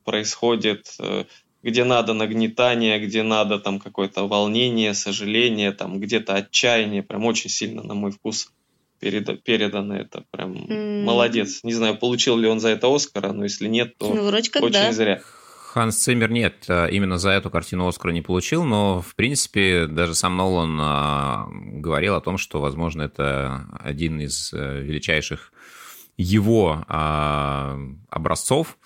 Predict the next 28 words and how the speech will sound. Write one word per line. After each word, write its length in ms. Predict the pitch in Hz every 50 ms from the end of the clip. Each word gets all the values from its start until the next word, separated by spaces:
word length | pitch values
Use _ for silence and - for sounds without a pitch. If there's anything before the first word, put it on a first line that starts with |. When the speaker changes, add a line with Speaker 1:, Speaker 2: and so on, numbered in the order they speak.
| - - - - - _ _ _
Speaker 3:
а, 520 | 90 85 85 82 82 82 82 82 80 80 82
написанной 420 | 85 82 - 90 - - 92 87
музыки. 600 | 90 92 90 82 85 80 - - 85 80 76 73
Ну 140 | 73 80 90
и 60 | 113
действительно, 440 | 113 98 - - 107 - - 98 87
мне 140 | 82 78 76
кажется, 340 | - 85 82 - - - -
да, 320 | 76 80 76 71 67 - -
а, 300 | - - - 67 67 65 -
что 400 | - - _ _ _ _ - -
касается 540 | - - - - 82 76 73 - - - 71
звукового 460 | 78 76 - - 85 80 76 73 76
ряда, 540 | 80 82 98 104 98 85 80 76 71 69 67 76 - -
а, 220 | 73 73 71 69
если 240 | 73 78 80 - -
помните, 640 | - 107 113 120 113 98 - - 87 80 78 73 - - - - - - - - _
как 160 | - 80 -
раз 240 | 90 85 80 - -
когда 320 | - 78 76 80 85 85 80
они 160 | 80 82 80
попали 380 | - - - - 85 82 80
на 160 | 76 76 78 78
одну 300 | 67 71 85 85 80 71
из 340 | 71 76 - - - -
трех 260 | - - 92 87 80 -
первых 360 | - 92 85 80 76 - -
планет, 500 | - 82 78 85 95 110 131 - -